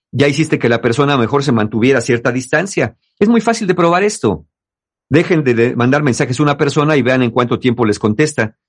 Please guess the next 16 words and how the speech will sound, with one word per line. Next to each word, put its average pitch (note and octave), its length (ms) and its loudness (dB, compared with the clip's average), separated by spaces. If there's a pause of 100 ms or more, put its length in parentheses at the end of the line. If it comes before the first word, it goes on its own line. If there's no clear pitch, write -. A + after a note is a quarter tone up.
(100)
Si - 100 0
les A#2 160 2
contesta C3 720 0
después G2 600 -2
de A#2 100 2
largo B2+ 340 0
tiempo, D3+ 320 0
dices, D3 200 0
"Bueno, B2+ 200 2
no A#2+ 80 2
es B2 80 -2
que - 80 -4
no A2 80 2
me A2+ 120 0
quiera A2+ 180 0
contestar, A#2+ 560 -2